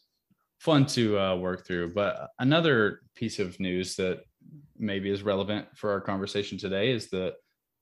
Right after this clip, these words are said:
with the regular season being completed, I guess most baseball podcasts would be fully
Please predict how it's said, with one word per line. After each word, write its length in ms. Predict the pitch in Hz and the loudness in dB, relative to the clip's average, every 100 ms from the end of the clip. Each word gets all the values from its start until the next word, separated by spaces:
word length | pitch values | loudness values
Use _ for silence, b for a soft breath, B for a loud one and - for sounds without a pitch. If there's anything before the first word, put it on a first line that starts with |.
| _ _ _ | _ _ _
with 120 | 117 110 | 0 2
the 60 | |
regular 320 | 113 120 113 | 4 4 4
season 320 | 107 117 110 104 | 4 2 2 2
being 200 | 104 98 | -2 -4
completed, 480 | 98 - 104 110 | -6 -2 0 2
I 100 | 104 | 0
guess 220 | 98 92 101 | 0 -2 -2
most 300 | 101 - - | -4 -4 -4
baseball 360 | 95 - 87 | -4 -2 -4
podcasts 580 | - 92 87 95 92 95 - | -2 -2 -2 -2 -2 -4 -8
would 80 | |
be 100 | 92 | -6
fully 600 | 87 - 104 98 92 87 | -6 -2 0 2 0 -4